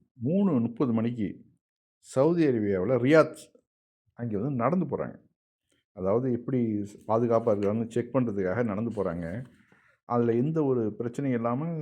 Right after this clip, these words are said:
ரொம்ப சூப்பரா அவருக்கு யாரும் அவரை பின்தொடரல.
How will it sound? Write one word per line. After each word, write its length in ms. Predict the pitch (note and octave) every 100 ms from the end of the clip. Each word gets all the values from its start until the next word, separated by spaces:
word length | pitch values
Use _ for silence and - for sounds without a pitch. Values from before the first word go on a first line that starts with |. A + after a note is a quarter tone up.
| C#3 A2
ரொம்ப 200 | A2+ A#2+ -
சூப்பரா 320 | D3 D3 C#3+
அவருக்கு 380 | B2+ A2+ A2 B2+ C#3 A2+ G2 F#2+ F2+ E2 A#2
யாரும் 320 | G2+ G#2+ B2
அவரை 200 | A#2+ G#2+
பின்தொடரல. 760 | G2+ A2 A2+ G#2+ G2 F#2+ F#2+